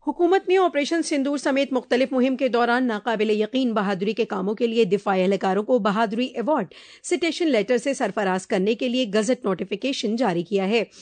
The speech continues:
गजट में शामिल citation letter फिजाइया फौज और फौज के एहलकारों के लिए है।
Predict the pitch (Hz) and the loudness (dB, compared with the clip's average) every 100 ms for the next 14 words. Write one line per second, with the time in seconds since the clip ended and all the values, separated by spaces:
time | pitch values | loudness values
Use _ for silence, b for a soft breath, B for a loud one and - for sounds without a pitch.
0 | B B 220 277 320 - 330 349 285 320 | B B 2 4 4 2 2 2 2 2
1 | - 285 254 262 240 196 196 247 - 196 | -2 -2 0 0 0 2 2 0 0 0
2 | 196 190 185 - 285 370 339 - 220 - | 2 2 0 0 -2 0 -2 -2 -2 0
3 | 202 180 175 220 359 339 226 220 b - | 0 0 0 0 0 2 0 0 b -2
4 | 269 196 170 247 | 0 2 0 -4